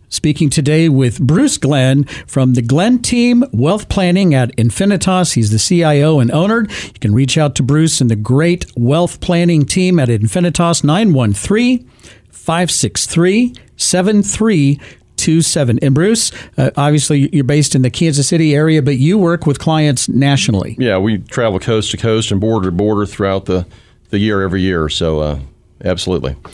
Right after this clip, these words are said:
Speaker 1: Excellent, excellent. All right. So, uh, uh, should someone have a financial power of attorney assigned?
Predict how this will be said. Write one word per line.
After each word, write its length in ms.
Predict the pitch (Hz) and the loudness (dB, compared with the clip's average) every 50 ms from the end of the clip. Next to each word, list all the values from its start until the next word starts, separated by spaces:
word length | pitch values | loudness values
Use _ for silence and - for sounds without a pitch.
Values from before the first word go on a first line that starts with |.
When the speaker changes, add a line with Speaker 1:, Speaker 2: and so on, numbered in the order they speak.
| - - - - _ - | -20 -20 -20 -20 _ -4
Speaker 1:
Excellent, 460 | 156 185 - - 165 147 120 104 - | -4 -4 -2 -2 0 0 0 0 0
excellent. 380 | 143 151 147 - - 165 - - | -2 -2 0 -2 -2 -2 -2 -2
All 100 | 185 240 | -2 0
right. 200 | 262 233 - - - - - - _ | 0 -2 -2 -6 -10 -18 -20 -20 _
So, 420 | - - - 220 220 220 214 214 214 | -8 -4 -2 0 2 2 2 2 2
uh, 40 | 185 185 180 - 262 196 180 - | 0 0 0 0 0 -2 -2 -2
uh, 40 | |
should 260 | - - - 202 175 - | -2 -2 -2 -2 -4 -4
someone 460 | - - 285 311 349 320 269 214 156 | -4 -2 0 0 2 2 2 2 2
have 560 | 117 151 175 180 185 185 185 185 175 151 - - | 2 2 2 2 2 2 2 0 0 -2 -2 -2
a 180 | 147 139 127 | 0 0 0
financial 800 | 117 - - 143 131 135 151 170 160 - - 175 170 165 160 156 - - | -2 -2 -2 0 0 2 0 0 -2 -2 0 0 2 0 0 -2 -4 -8
power 380 | - - 143 143 160 165 165 | -6 -4 -2 0 0 2 2
of 80 | 151 135 | 2 0
attorney 720 | 127 98 - - - 175 175 175 180 175 170 165 165 170 - | 0 -2 -4 -4 -2 0 2 2 2 2 2 2 0 0 -2
assigned? 720 | 113 113 - - - 156 151 143 113 90 82 107 101 - | -4 -4 -2 -2 -2 0 0 0 0 -2 -2 -4 -6 -6